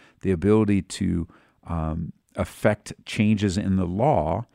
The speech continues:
it makes sense for a Bible-based, Bible-informed,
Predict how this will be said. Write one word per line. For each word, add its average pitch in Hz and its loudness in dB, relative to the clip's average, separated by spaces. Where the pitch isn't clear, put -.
it 107 0
makes 117 4
sense 123 2
for 98 -2
a 95 4
Bible-based, 98 0
Bible-informed, 92 0